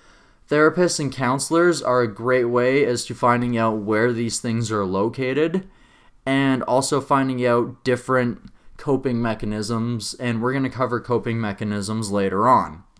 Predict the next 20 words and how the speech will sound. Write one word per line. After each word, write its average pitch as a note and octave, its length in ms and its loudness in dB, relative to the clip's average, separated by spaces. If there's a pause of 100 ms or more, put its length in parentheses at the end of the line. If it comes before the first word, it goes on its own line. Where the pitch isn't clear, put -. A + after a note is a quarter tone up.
(1300)
So, F#3 340 6
what E3 240 6
are G#3+ 100 6
some G#3 180 2
of G#3 80 2
the F#3 60 2
complications F3 1000 4
that C3 260 4
mental C#3 320 2
illness C3+ 480 0
can B2+ 420 -2
lead D3 260 -2
to B2 260 0
in C3 180 -4
your A#2 160 0
life A2 680 2 (500)
if D3 420 4
it's C3+ 240 0
left C#3 240 2
untreated? C3+ 720 0